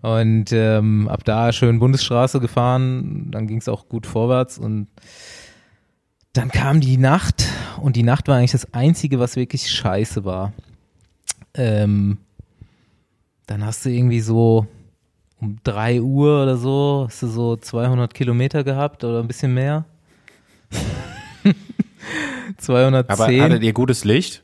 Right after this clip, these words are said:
Speaker 2: oder einfach ein ganz normales Licht? Oder, aber ihr hattet
Speaker 1: Hm,
Speaker 2: nicht so
Speaker 1: ich hab
Speaker 2: zwei
Speaker 1: so ein
Speaker 2: Scheinwerfer vorne dran oder so, ne?
Speaker 1: Ich hab so einen Sigma-Scheinwerfer mit so einem separaten Akku, den du so an den Rahmen machst. Also das Ding ist schon ganz gut.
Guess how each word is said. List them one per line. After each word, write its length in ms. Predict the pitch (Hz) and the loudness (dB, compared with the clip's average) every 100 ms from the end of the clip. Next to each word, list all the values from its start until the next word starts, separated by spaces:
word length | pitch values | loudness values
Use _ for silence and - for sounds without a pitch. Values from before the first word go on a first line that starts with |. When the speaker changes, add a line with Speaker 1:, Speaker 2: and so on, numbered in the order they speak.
| _ | _
Speaker 2:
oder 460 | 101 101 104 - 113 - - 90 | 0 2 2 -2 -12 -16 -16 -6
einfach 240 | 101 101 101 | -2 0 0
ein 60 | |
ganz 180 | 92 90 | 0 0
normales 680 | 95 90 90 87 92 - - _ _ _ _ _ _ | 0 2 2 2 0 -6 -20 _ _ _ _ _ _
Licht? 340 | 85 82 - | -6 -6 -6
Oder, 220 | 80 80 - | -6 -4 -4
aber 200 | 85 87 | -4 -4
ihr 200 | 92 98 | -2 -2
hattet 180 | 101 98 | 0 0
Speaker 1:
Hm, 60 | |
Speaker 2:
nicht 140 | 107 110 | -2 -2
so 60 | |
Speaker 1:
ich 60 | 92 | -4
hab 60 | |
Speaker 2:
zwei 120 | - 98 | 0 0
Speaker 1:
so 20 | |
ein 60 | 117 | 2
Speaker 2:
Scheinwerfer 500 | 113 104 92 87 82 | 2 2 2 -2 -2
vorne 260 | 87 82 | -2 -2
dran 220 | 80 80 | -4 -4
oder 220 | 78 78 73 | -2 -2 -4
so, 140 | 78 | -6
ne? 160 | 82 117 - | -6 -6 -10
Speaker 1:
Ich 160 | 117 139 | -8 -8
hab 120 | - | -4
so 100 | 135 | 0
einen 100 | 127 | 0
Sigma-Scheinwerfer 1160 | 117 139 147 135 131 - 127 131 127 131 - 120 | 0 0 2 4 4 2 2 4 4 4 4 2
mit 160 | 117 | 2
so 100 | - | 2
einem 100 | 120 | 2
separaten 600 | 117 117 117 113 117 117 | 2 2 4 4 4 2
Akku, 260 | 107 - 113 | 0 0 0
den 260 | 107 107 107 | 2 0 0
du 180 | 110 107 | 0 0
so 200 | 107 104 | -2 -2
an 180 | 107 | -2
den 80 | 104 | 0
Rahmen 240 | 107 113 101 | 0 0 0
machst. 280 | 101 - | -2 -4
Also 140 | - 107 | -4 -4
das 120 | - | -4
Ding 140 | 117 | -2
ist 120 | 117 - | -2 0
schon 120 | 110 | 0
ganz 180 | 104 - | 0 -2
gut. 280 | 107 104 | -8 -8